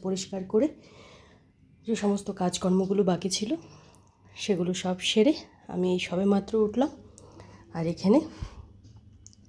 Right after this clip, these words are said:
আমি আমার খাবারটা বেড়ে নিয়েছি। তার আগে গামছা দুটো গরম জলে একটু ভিজিয়ে রাখি।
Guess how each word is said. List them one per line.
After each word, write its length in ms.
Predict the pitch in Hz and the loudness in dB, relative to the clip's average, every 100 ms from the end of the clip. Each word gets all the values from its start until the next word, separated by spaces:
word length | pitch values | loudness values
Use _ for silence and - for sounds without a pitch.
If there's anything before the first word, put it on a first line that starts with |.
| - - - - - - - | -20 -20 -20 -20 -20 -18 -6
আমি 140 | 180 165 | -2 0
আমার 160 | 170 185 | 0 -4
খাবারটা 360 | - 160 180 - 233 | -6 -6 -4 -2 0
বেড়ে 180 | 180 143 151 | 0 0 -4
নিয়েছি। 340 | 165 - - - - - - - - - - - - - - - - | -4 -4 -6 -8 -12 -8 -6 -6 -14 -20 -20 -20 -20 -20 -20 -20 -10
তার 160 | 185 175 175 | -4 0 0
আগে 160 | 202 254 - - - - - - - - - - - - - - - - - - - - - - - - - - - 208 202 _ - - | 2 0 -4 -16 -16 -16 -18 -8 -8 -8 -16 -20 -20 -6 -4 -4 -8 -20 -20 -12 -12 -14 -20 -20 -20 -20 -20 -20 -20 -20 -20 _ -20 -14
গামছা 300 | 220 196 - 185 | -8 -6 -6 -6
দুটো 160 | 208 220 185 | -6 -6 -2
গরম 200 | 180 190 | 0 0
জলে 140 | 190 196 | 0 -2
একটু 140 | - 214 170 | -4 -8 -10
ভিজিয়ে 340 | 180 175 190 151 | -6 -4 -2 -4
রাখি। 280 | 147 - 196 | -6 -10 -12